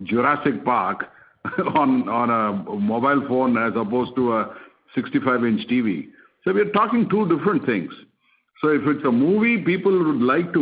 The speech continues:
watch it on a big screen. And if it's something like, uh, an I P L, uh, scorecard, which you want to watch before you board a flight, that's some, sometime, you know, you need to, to, to get to, to, you know,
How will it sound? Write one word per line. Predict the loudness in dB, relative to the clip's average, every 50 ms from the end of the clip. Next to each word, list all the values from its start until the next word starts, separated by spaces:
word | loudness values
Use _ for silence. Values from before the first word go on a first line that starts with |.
| 2 2
watch | 2 0 0 0 -2 -2
it | -2 0
on | 0 0 0
a | 0
big | -2 -2 -2 -2 -4 -4 -6 -6
screen. | -4 -2 0 0 0 0 -2 -6 -12 -20 _ _ _ -20 _ _ _ _ _ -6
And | -2 -2 0 2 2 2
if | 2 0 0 0 0
it's | 0 -2 -2 -2 -2
something | -2 -2 0 0 0 0 2
like, | 2 2 2 2 0 0 0
uh, | 0 0 0 0 -2 -2 -2 0
an | 2 2
I | 2 2 0
P | -2 0 0 2 2
L, | 4 4 4 4 4 2 2 2
uh, | 2 2 2 2 0 0 0 -2 -4 -4 -8
scorecard, | -4 -2 0 0 0 0 0 0 0 0 0 -2 -2 -2 -4
which | -4 -2 -2
you | -2 0
want | 0 0 0 0 0
to | 0 0 0
watch | 0 0 0 -2 -2 -4 -4
before | -4 -2 -2 0 0 0
you | 0 -2
board | 0 -2 0 0 0 0
a | -2 -4
flight, | -4 -4 -2 -2 -2 -4 -8 -14 -20 -20 -20 _ _ _
that's | -4 -2 -2 -2 -2
some, | 0 0 2 2 0 0 0
sometime, | 0 0 2 2 2 2 2 2
you | 2
know, | 2 2 2 2 2
you | 2 2 2
need | 2 2 2 2 2 2
to, | 2 2 2 2
to, | 0 0 0 0 -4 -4 -2
to | -2 -2 0 0
get | -2 -2 -4 -4 -2
to, | -2 -4 -4 -4 -6
to, | -2 0 0 0 0 0
you | 0 0
know, | 0 0 -2 -4